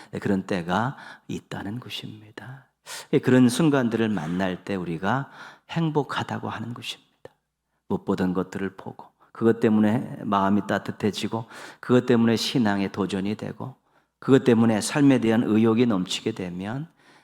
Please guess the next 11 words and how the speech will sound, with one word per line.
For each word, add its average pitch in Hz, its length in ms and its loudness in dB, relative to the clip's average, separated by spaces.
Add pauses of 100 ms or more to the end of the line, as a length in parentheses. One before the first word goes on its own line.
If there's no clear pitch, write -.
(140)
그 - 120 -2
순간은 98 500 0
하나님이 120 460 2
우리 107 180 4
인생 98 320 2
가운데 95 400 0
주신 120 540 -4 (400)
선물이기 131 640 -4
때문에 110 560 -18 (540)
행복한 123 480 -2
순간이고 98 880 -6